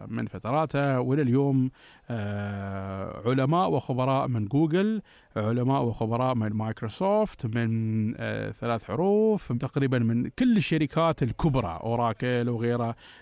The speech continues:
كأنه، كأنه كان في، آه، توجه لهذه الشركة بخلق شيء جديد على مستوى الأرض، وفعلًا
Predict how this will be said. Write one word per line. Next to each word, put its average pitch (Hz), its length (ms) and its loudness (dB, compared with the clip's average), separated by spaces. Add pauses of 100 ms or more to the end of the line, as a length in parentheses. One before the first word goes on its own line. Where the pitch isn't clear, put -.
كأنه، 247 500 2
كأنه 214 380 2
كان 175 280 2
في، 165 480 2
آه، 117 800 -4
توجه 123 560 2 (600)
لهذه 127 460 2
الشركة 160 580 0 (360)
بخلق 175 600 2
شيء 160 280 4
جديد 135 560 4 (380)
على 135 340 2
مستوى 143 760 2
الأرض، 127 480 0 (300)
وفعلًا 143 920 0